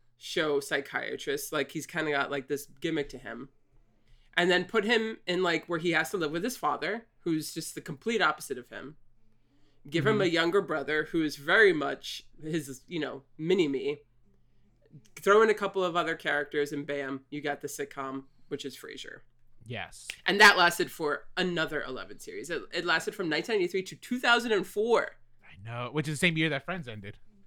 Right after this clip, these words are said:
Speaker 1: Yeah, but it, it lasted for longer than Friends. I think Friends
Speaker 2: It
Speaker 1: only had
Speaker 2: lasted
Speaker 1: ten seasons.
Speaker 2: Yeah, this one had one season on it.
Speaker 1: Yeah. So this was, like, in the nineties when N B C's sitcoms just had, like,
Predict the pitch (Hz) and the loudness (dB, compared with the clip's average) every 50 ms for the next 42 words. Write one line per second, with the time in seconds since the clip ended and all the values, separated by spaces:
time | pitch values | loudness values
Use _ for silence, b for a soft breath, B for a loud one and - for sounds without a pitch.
0 | - b b b b b - - 196 226 196 - 190 180 196 196 196 - 208 190 | -20 b b b b b 6 10 10 12 12 10 8 6 6 4 4 2 2 6
1 | 202 196 220 262 - 320 220 - - 170 151 151 170 240 269 254 220 165 147 131 | 8 8 8 8 6 0 -4 -2 -2 -2 2 4 4 4 6 4 4 4 4 0
2 | 135 - 110 92 123 147 143 - 196 185 - 220 196 - 196 190 175 190 180 175 | -4 -6 -8 -6 -6 -6 -2 -2 -2 -2 0 0 2 4 4 4 4 4 4 2
3 | 143 - - 170 165 170 - - 151 139 127 135 120 131 127 131 139 139 127 117 | 2 0 -2 -2 -2 -2 -4 -4 -6 -6 -6 -8 -10 -10 -8 -2 0 0 0 0
4 | 110 107 120 117 - 131 127 131 123 117 117 113 110 113 - - - - - 117 | -2 -6 -8 -8 -8 -6 -4 -4 -2 -2 -4 -6 -6 -8 -12 -16 -18 -16 -14 -14
5 | 101 107 104 104 98 98 92 - - - - - - - - - - - 160 151 | -14 -12 -12 -12 -14 -14 -14 -16 -16 -16 -16 -18 -18 -20 -20 -10 -2 0 2 2
6 | - - - - - _ - 226 208 214 277 - 359 359 - 277 220 180 151 - | 2 0 -4 -10 -16 _ 2 4 4 4 2 2 2 2 4 4 4 4 4 2
7 | - 190 185 180 160 156 147 143 151 156 160 185 180 165 165 151 143 - - 156 | 0 0 0 2 2 2 2 2 2 2 2 2 0 0 0 -4 -4 -4 -6 -6
8 | 151 147 156 151 - - 143 139 147 151 151 - - 139 135 - 147 147 156 170 | -4 -4 -4 -4 -4 -6 -6 -4 -4 -6 -6 -8 -8 -8 -6 -6 -6 -4 -4 -6
9 | 165 - - 139 - - - 123 - 127 120 - 98 90 90 - _ _ | -8 -8 -8 -10 -10 -8 -10 -10 -10 -10 -12 -14 -14 -14 -14 -16 _ _